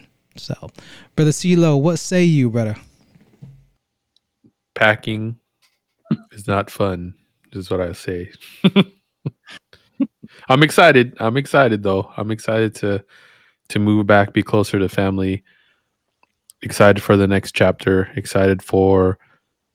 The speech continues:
Speaker 2: the opportunities my boys will be able to, to try to, you know, participate in. I'm excited for my wife, who's about to start, you know,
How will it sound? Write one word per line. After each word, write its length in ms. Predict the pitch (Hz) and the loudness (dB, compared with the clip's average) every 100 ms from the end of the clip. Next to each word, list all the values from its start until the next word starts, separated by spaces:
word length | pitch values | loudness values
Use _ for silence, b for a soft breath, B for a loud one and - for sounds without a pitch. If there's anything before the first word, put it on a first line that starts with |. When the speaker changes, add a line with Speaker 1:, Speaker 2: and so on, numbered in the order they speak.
| _ - | _ 0
Speaker 2:
the 60 | |
opportunities 1120 | 98 110 98 110 101 98 98 98 98 - - - | 2 2 0 0 0 2 2 0 -4 -12 -14 -8
my 200 | 95 95 | -4 -2
boys 340 | 98 98 98 | 4 4 4
will 100 | 98 | 2
be 180 | 95 95 | 0 0
able 240 | 95 95 | 2 0
to, 420 | 92 - 92 90 90 _ _ _ _ _ _ | 0 -2 -2 -2 -4 _ _ _ _ _ _
to 120 | - 98 | -10 -6
try 220 | - 98 | 0 2
to, 260 | 95 92 95 _ _ _ _ _ _ - | 2 0 -4 _ _ _ _ _ _ -10
you 140 | 110 | -4
know, 120 | 95 | -4
participate 760 | 92 95 - 104 - 98 98 95 | -2 -4 -4 -4 -4 -4 -2 0
in. 380 | 95 92 95 - - | -2 -4 -6 -10 -12
I'm 200 | 92 92 | -8 -8
excited 460 | 90 - 98 98 95 | -6 -2 0 0 -2
for 300 | - 101 98 | 0 2 2
my 160 | 95 | 0
wife, 560 | 90 92 95 98 - - _ _ _ _ _ _ | 2 2 2 0 -6 -20 _ _ _ _ _ _
who's 320 | _ 104 101 98 | _ -2 0 2
about 260 | 98 92 | 2 0
to 100 | - | -2
start, 440 | 98 - 95 95 - _ _ _ _ - - - | -6 0 2 2 0 _ _ _ _ -20 -20 -12
you 160 | - | -6
know, 360 | 98 92 95 | -2 0 0